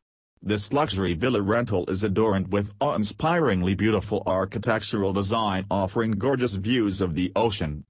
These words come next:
sunset, and mountain. The newly designed vacation rental boasts abundant open space to comfortably accommodate your entire family or group. Beautiful surroundings dash.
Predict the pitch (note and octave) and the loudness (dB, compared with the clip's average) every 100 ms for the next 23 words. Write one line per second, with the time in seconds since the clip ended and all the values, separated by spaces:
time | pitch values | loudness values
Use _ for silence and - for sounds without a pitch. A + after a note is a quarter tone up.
0 | - G#2 A#2+ A#2+ G#2 - - _ _ - | -10 -4 0 0 0 -2 -2 _ _ -4
1 | F2 F#2 F#2 G2 B1+ - _ _ _ _ | -2 0 -2 -2 -6 -8 _ _ _ _
2 | G#2 B2+ D#3+ C#3 B2 G#2 A2+ F#2+ F#2 G2 | -2 0 2 2 0 0 0 0 0 0
3 | A#2 B2+ A2+ F#2 G2 A2 G#2+ G2+ B2 C#3 | 2 0 0 -2 0 0 0 0 2 0
4 | - - G#2+ F#3 F3 G#2+ G2+ C3 - G2+ | -2 -4 0 0 2 0 0 -2 0 -4
5 | G2 B2+ G#2 G2 - G#2 A2+ C3 C3 C3 | -2 0 0 0 -2 -4 0 -2 0 -2
6 | F2+ G2 E2+ - C#3+ C3 G2 G2+ G2+ F#2 | 0 0 -2 0 0 2 0 0 0 0
7 | G2+ G#2 D3 D3+ D3 A#2+ B2 G#2 E2 E2+ | 0 0 2 2 0 0 0 2 0 -2
8 | - G#2+ A2 G2 E2 B1+ - _ _ _ | 0 2 2 0 -2 -4 -10 _ _ _
9 | _ _ _ - C3 B2 F#2+ - F#2+ - | _ _ _ -2 2 4 2 0 -4 -2
10 | G#2+ G#2 C#3+ C3 E2+ F2 F2 G2 F#2 D#2 | -2 2 2 2 0 -2 -2 0 0 -4
11 | - | -8